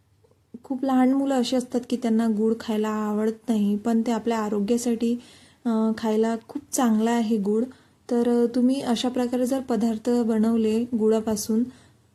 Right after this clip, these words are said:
तर मुलं पण खूप आवडीने खातील. गूळ किसून झाल्यानंतर आता एका पातेल्यामध्ये आपल्याला एक ग्लास पाणी घ्यायचं आहे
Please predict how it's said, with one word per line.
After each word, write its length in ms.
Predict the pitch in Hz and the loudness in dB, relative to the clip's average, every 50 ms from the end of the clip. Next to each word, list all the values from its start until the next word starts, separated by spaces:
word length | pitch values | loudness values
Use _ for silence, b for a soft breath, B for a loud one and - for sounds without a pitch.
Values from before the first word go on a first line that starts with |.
| _ _ - | _ _ -2
तर 140 | 240 247 240 | 0 2 4
मुलं 280 | 240 233 240 240 254 | 6 6 6 4 2
पण 200 | 247 262 269 277 247 | 0 0 -2 -4 -2
खूप 260 | - - 277 277 - - | -2 -4 -4 -4 -4 -4
आवडीने 360 | 226 214 214 220 220 233 240 240 | -2 2 4 4 4 4 2 2
खातील. 360 | 247 233 233 - 214 214 240 240 - 247 214 | 0 -2 0 0 0 0 -2 -2 0 0 2
गूळ 160 | 226 226 247 | 4 2 2
किसून 380 | 240 - 285 254 - 285 285 277 | 2 0 -4 -2 2 4 4 4
झाल्यानंतर 680 | 269 233 220 220 233 254 262 247 247 - 202 208 220 - | 6 6 6 6 6 8 6 6 6 4 2 0 0 0
आता 200 | - 233 - - | -2 -2 2 2
एका 200 | 233 226 226 240 | 2 4 2 0
पातेल्यामध्ये 760 | 233 - 233 214 214 - 226 240 254 254 254 233 202 214 226 220 | 0 0 -2 0 2 4 4 6 6 6 6 4 4 2 0 0
आपल्याला 400 | - 220 - - 220 220 220 220 | -2 -4 -2 0 2 4 4 2
एक 240 | 220 - 233 220 208 | 2 4 2 2 4
ग्लास 360 | 196 220 220 233 240 240 - | 4 4 4 4 4 0 -2
पाणी 360 | - - 240 220 214 214 226 240 | -4 -2 -2 0 2 4 4 6
घ्यायचं 340 | 262 240 220 214 - 233 | 6 6 4 2 0 0
आहे 280 | 214 214 202 220 220 | 0 0 0 0 -2